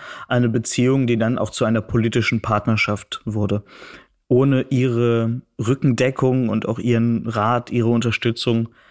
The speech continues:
hätte er das alles nicht geschafft. Und man hat gemerkt, dass er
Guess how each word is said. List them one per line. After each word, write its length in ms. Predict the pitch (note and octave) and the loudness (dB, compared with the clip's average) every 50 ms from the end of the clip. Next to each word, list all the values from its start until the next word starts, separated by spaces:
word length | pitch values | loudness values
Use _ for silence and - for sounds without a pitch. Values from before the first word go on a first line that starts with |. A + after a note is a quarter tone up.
| _ _ _ _ | _ _ _ _
hätte 320 | - - A#2+ A2+ C3 G#2+ | -6 -4 -2 0 0 0
er 100 | - A2+ | 2 2
das 180 | G#2+ A2+ A2+ - | 2 0 0 -2
alles 540 | - A2+ A2 A2+ A2+ - - - - - _ | -2 0 0 0 0 -2 -6 -10 -12 -12 _
nicht 260 | - B2 A#2 G#2+ - - | 0 0 0 0 0 -2
geschafft. 480 | A#2 - - A#2 C#3+ E3 - - - | -4 -2 0 0 0 -2 -4 -8 -8
Und 200 | - - A#2+ A2+ | -4 -2 0 2
man 140 | A2+ A2+ A2 | 2 2 0
hat 100 | A2+ - | 0 0
gemerkt, 460 | - A#2 G#2+ G#2 G#2 A2+ A#2+ - - | 0 2 2 2 2 0 -2 -2 -4
dass 140 | A#2+ A2+ - | -4 -4 -2
er 260 | G#2+ G#2+ G#2+ A2 G#2+ | 0 0 0 0 -2